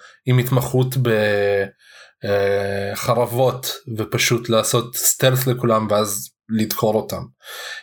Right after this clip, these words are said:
אה, מאוד מעניין אותי איך זה יכול לעבוד, אני אולי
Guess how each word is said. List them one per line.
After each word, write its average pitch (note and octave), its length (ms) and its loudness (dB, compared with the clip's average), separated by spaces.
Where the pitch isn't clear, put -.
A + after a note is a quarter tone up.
אה, G2+ 720 2
מאוד A2 340 0
מעניין C#3 280 2
אותי B2+ 200 0
איך G2+ 120 -2
זה A2+ 200 0
יכול A2 280 0
לעבוד, A#2+ 500 0
אני G2+ 140 -2
אולי G#2 580 0